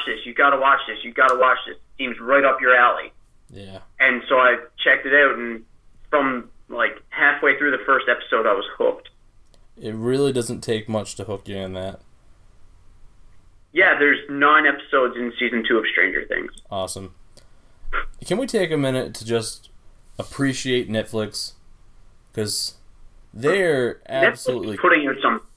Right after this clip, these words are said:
Speaker 1: damn good shows.
Speaker 2: They're fucking killing the T V game right now.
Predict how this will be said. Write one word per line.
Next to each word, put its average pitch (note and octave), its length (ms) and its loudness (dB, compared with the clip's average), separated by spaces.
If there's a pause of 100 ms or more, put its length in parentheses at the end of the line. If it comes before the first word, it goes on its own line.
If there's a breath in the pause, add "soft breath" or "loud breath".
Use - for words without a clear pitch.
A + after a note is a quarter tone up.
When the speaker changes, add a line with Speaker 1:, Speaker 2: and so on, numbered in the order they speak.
(120)
Speaker 1:
damn D#3 420 4
good C3+ 240 4
shows. A#2 420 2
Speaker 2:
They're F#3 260 2
fucking C3 440 -4
killing G#3+ 560 -2
the A#2 80 -2
T A#2 200 -2
V G#2 160 0
game F2+ 280 -4
right E2 140 -12
now. D2 220 -12